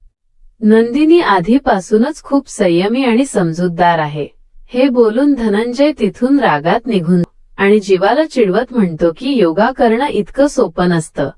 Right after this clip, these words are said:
तो नीट शिकावा लागतो. सासऱ्यांचं मन जिंकायचं असेल तर आता योगा शिकावाच लागेल, असं जीवा मनाशी ठरवतो. पार्ट दोन, जीवा, आंघोळ आणि गुड्डूची गंमत. गुड्डू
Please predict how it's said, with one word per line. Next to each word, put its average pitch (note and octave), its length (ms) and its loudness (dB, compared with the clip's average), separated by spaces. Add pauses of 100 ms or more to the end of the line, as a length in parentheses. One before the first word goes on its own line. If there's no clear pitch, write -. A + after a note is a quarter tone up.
(320)
तो D4 100 2
नीट C#4 320 4
शिकावा D#3 480 -2
लागतो. C#3+ 560 -6 (400)
सासऱ्यांचं C4 760 -2
मन C#4+ 280 0
जिंकायचं A3 600 0
असेल G3+ 460 -2
तर B3+ 120 0
आता F#3+ 260 -2
योगा F#3+ 400 2
शिकावाच F#3 600 -2
लागेल, D#3+ 400 -2 (360)
असं G3+ 240 0
जीवा F#3 340 0
मनाशी G#3 520 -2
ठरवतो. D#3+ 680 -2 (920)
पार्ट F3 380 0
दोन, E3 340 -2 (500)
जीवा, F3+ 420 0 (320)
आंघोळ F#3 500 0 (360)
आणि G#3+ 240 -2
गुड्डूची A3+ 580 -2
गंमत. D3+ 500 -4 (600)
गुड्डू G3 300 -2